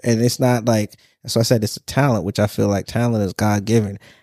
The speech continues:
I don't know how I know how to do all of this stuff, <laughs> but I be knowing how to do it. It's like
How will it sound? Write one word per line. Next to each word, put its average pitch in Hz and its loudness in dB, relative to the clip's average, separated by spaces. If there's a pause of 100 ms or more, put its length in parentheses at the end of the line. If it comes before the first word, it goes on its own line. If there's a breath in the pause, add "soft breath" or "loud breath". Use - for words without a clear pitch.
(160)
I 139 -2
don't 143 2
know 139 0
how 139 6
I 127 2
know 127 0
how 123 4
to 113 4
do 110 -2
all 101 -2
of 98 -6
this 101 -4
stuff, - -6
<laughs> 127 -12
but 120 2
I 143 -2
be 135 2
knowing 123 4
how 139 0
to 120 2
do 107 -2
it. 104 -12
It's - -10
like 107 -4